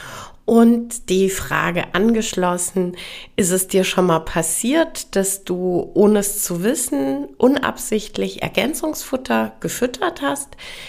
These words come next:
Denn mir ist das am Anfang mit Muffin tatsächlich auch passiert.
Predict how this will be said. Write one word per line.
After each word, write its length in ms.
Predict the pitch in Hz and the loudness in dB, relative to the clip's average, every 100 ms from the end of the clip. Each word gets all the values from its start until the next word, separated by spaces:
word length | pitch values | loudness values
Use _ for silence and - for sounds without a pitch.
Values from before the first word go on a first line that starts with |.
| - - | -20 -2
Denn 440 | 185 175 175 165 185 | 2 4 4 2 4
mir 200 | 180 - | 4 4
ist 220 | 165 - | -2 -2
das 180 | 285 - | -2 0
am 180 | - - | -2 -2
Anfang 420 | - 254 269 247 | -2 -2 -2 -2
mit 220 | 240 240 | -2 -2
Muffin 420 | 214 214 - 202 | -2 -2 -4 -4
tatsächlich 720 | 190 - - 160 - - - | -6 -12 -8 -8 -8 -10 -4
auch 300 | - 139 - | -2 -2 -4
passiert. 720 | - 226 220 - 240 285 381 | -4 -4 -2 -2 0 0 -2